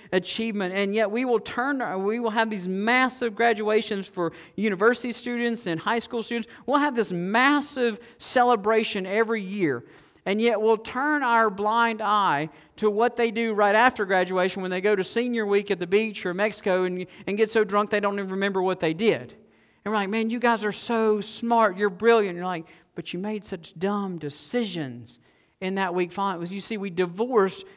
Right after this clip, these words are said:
their academic and intelligence wisdom from the morale, from the moral and the ethical decisions they make. You see, but biblical wisdom, it doesn't make the separation. It says that if wisdom is practical, if wisdom is intellectual, then it's also gotta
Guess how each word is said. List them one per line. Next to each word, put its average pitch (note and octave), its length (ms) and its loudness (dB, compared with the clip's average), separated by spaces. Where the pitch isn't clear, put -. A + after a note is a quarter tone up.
their F3+ 180 0
academic G#3+ 680 -2
and F3+ 80 -6
intelligence F#3+ 800 -4
wisdom F3 560 -2
from F#3+ 180 -2
the F3 120 -2
morale, E3+ 580 -2
from E3 200 -6
the E3 100 -2
moral G3 400 2
and F3 140 0
the E3+ 140 -4
ethical G3 320 0
decisions E3+ 640 -2
they E3 220 4
make. E3+ 320 -2
You D#3 100 -10
see, F#3+ 160 -6
but E3+ 200 -6
biblical G#3 340 2
wisdom, F3+ 320 -2
it E3+ 140 -6
doesn't F#3+ 300 0
make F#3 200 -2
the E3+ 80 -8
separation. E3 600 -2
It D#3+ 100 -8
says F3+ 300 -2
that D#3+ 120 -4
if D#3 140 -4
wisdom F#3+ 460 0
is D#3+ 120 -4
practical, G#3 600 -2
if E3+ 140 -2
wisdom A3 460 2
is F#3 120 -4
intellectual, F3+ 720 -2
then F#3+ 100 2
it's F#3 160 -2
also A3+ 420 2
gotta G3 300 0